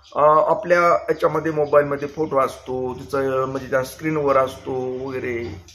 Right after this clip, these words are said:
आ? आ? ते मोप सुंदर, आ, ती तुला बघू,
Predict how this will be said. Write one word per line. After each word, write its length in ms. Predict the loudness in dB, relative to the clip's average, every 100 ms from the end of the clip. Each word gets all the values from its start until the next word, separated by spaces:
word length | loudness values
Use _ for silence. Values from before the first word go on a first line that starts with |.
| -2
आ? 140 | 0 0 -6 _ _ _ _ _ _ _ _ 0
आ? 120 | 0 0 -14 _ -6
ते 80 | 0
मोप 240 | 4 2
सुंदर, 300 | 2 4 6
आ, 180 | 8 6
ती 320 | 6 0 -8
तुला 200 | 2 4
बघू, 260 | 8 6